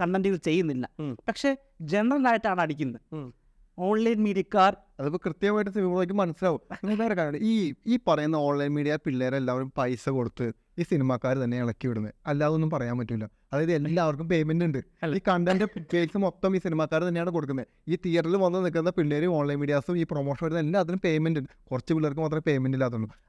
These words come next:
Speaker 3: അപ്പൊ ഇവർ ഈ കണ്ടന്റ് ചെയ്യുമ്പോൾ എന്ത് സംഭവിക്കുക എന്ന് പറഞ്ഞു കഴിഞ്ഞാൽ ഇവർക്ക് ഇത് എന്താണെന്നൊരു പിടുത്തമില്ല.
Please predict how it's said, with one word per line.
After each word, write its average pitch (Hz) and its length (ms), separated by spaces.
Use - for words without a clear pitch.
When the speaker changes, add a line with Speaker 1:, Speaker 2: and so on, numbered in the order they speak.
Speaker 3:
അപ്പൊ 165 180
ഇവർ 147 240
ഈ 208 60
കണ്ടന്റ് 180 640
ചെയ്യുമ്പോൾ 208 300
എന്ത് 196 120
സംഭവിക്കുക 165 380
എന്ന് 185 80
പറഞ്ഞു 175 120
കഴിഞ്ഞാൽ 170 160
ഇവർക്ക് 165 320
ഇത് 214 100
എന്താണെന്നൊരു 214 500
പിടുത്തമില്ല. 190 600